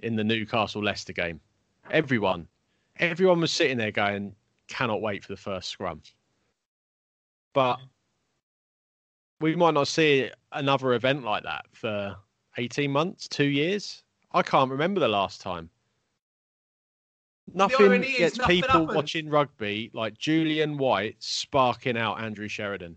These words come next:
Speaker 2: Yeah.
Speaker 1: Nothing.
Speaker 2: Yeah.
Speaker 1: And, and the game has lost that.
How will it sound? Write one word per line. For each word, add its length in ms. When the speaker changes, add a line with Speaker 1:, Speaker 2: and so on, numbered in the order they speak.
Speaker 2:
Yeah. 260
Speaker 1:
Nothing. 400
Speaker 2:
Yeah. 220
Speaker 1:
And, 160
and 340
the 60
game 360
has 180
lost 460
that. 240